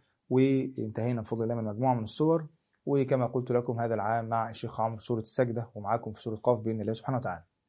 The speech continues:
حلقة اليوم <clears throat> هي الختام للأجواء اللي عشنا فيها في الحلقتين اللي فاتوا، إزاي القرآن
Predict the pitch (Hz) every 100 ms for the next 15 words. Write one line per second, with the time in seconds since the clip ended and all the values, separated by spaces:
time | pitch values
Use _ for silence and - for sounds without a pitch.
0 | _ _ _ _ _ _ - 175 170 151
1 | 165 180 160 - - - - - 254 254
2 | 180 131 135 - 131 156 165 175 143 127
3 | - _ _ _ _ _ _ _ - 107
4 | 131 147 151 120 110 104 104 104 104 123
5 | 151 156 113 104 113 123 104 127 120 120
6 | 120 - 113 107 101 95 127 120 107 147
7 | 151 156 - _ - _ _ 120 107 110
8 | 156 180 147 - 123 - 123 123